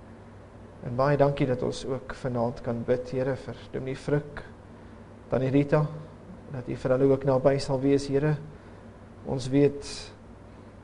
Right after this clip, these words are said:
dat hulle is nog steeds in U diens, Here, al is hulle emeritus predikante, 'n predikant en predikantsvrou. Here, is hulle nog steeds in U diens, nog steeds bereid,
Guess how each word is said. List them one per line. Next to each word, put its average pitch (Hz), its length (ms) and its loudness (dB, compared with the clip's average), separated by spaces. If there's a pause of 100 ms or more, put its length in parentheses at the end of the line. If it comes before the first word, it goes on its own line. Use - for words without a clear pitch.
(120)
dat 143 200 2
hulle 143 100 8
is 143 160 0
nog 143 160 4
steeds 151 540 2
in 135 100 -2
U 139 140 2
diens, 143 340 0
Here, 139 240 4
al 120 160 2
is 123 160 -4
hulle 131 300 0 (800)
emeritus 135 500 2
predikante, 143 720 4 (280)
'n - 100 -12
predikant 135 640 0
en 123 140 -6 (300)
predikantsvrou. 151 720 0 (1080)
Here, 143 280 6
is 139 160 2
hulle 147 120 2
nog 143 140 2
steeds 160 340 0
in 147 80 2
U 139 80 2
diens, 127 360 -4
nog 131 140 -4
steeds - 300 -2
bereid, 139 540 0